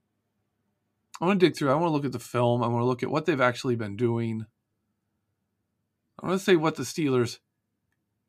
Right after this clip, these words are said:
really can take away from this. And also some lessons that Steeler fans need to learn. We're gonna start, uh,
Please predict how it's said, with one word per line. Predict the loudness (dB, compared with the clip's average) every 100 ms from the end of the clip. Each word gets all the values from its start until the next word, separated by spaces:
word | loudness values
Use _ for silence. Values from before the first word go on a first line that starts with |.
| _
really | 0 4 4 4 0
can | -4 -4 -2
take | -4 -6 -8
away | -8 -8 -14 -20 _ _ _ _
from | _ -8 -8
this. | -14 -20 -20 -4
And | 2
also | 2 2 -2
some | -2 -2
lessons | 0 0 0 -6 -4
that | -8
Steeler | -4 -2 -2
fans | -4 -6 -6 -10 -18 _ _ _ _ _ _ _ _ _ -8
need | -6 -6 -8
to | -10
learn. | -12 -18 _ _ _ _ _ _ _ _ _ _ _ _ _ _ _ _
We're | -12 2 4
gonna | 4 2
start, | 0 -8 0 4 4 2 -2 _ _ _ _
uh, | -4 -2 -2